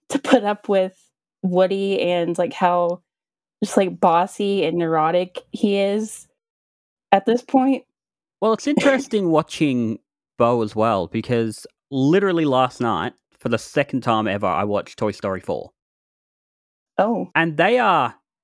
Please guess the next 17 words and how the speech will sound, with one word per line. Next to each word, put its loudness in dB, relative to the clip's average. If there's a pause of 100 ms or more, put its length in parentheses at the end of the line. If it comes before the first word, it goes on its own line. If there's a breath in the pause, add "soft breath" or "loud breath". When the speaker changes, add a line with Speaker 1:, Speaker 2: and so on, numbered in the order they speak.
Speaker 2:
two -2
different -4
characters. -6 (1600)
Completely -2
two -4
different -4
characters. -2
So, -2
yeah, 0
it's -4
interesting 0
watching -2
her 0
here -2
sort -4
of -8
just -6